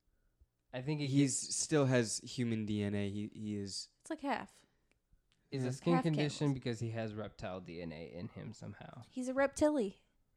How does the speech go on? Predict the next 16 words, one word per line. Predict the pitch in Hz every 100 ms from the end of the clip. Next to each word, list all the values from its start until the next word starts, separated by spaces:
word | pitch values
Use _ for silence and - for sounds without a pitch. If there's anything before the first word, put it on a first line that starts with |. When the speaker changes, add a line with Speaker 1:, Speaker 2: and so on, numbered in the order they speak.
| _ _ _ _ _ _ _ _ _ _
Speaker 1:
Possibly. | - 117 104 - - 62 80 220 - - 262 -
Speaker 3:
<laughs> | - - - _ _ _
Speaker 2:
Possibly. | - 107 - - - _ _ -
Speaker 1:
His, | 120 110 -
his | 120 113 113 _ 151 _ -
father | 127 113 110 101 98
was | 95
probably | - 110 101 92 98
a | 87
reptile | 90 - - 101 90
that | 85 -
his | 101 95
mother | 90 87
didn't | 90 85 87
know | 80
about. | 80 - 50 -